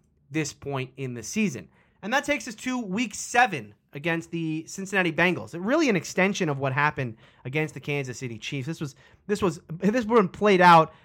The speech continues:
like an extended version of, of Kansas City, with the Steelers dominating offensively again. You know, they weren't as dominant defensively until the second half, but the, the same kind of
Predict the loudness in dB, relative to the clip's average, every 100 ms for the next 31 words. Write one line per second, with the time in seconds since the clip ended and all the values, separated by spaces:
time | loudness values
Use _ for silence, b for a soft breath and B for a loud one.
0 | b 2 4 2 0 -4 0 2 2 2
1 | 4 2 2 -2 -2 -6 -8 -4 -2 -2
2 | -2 -2 -2 b b b -8 0 4 4
3 | 6 4 6 4 2 2 -2 -6 b b
4 | -2 0 2 0 0 -4 -4 -4 -6 -6
5 | 0 2 4 2 4 4 4 2 -2 -4
6 | -2 -4 -6 -10 -10 -8 -8 -8 -6 -4
7 | -4 -4 -4 -2 -4 -6 -6 b b b
8 | b -20 -10 -8 -6 -6 -2 -2 0 2
9 | 4 4 0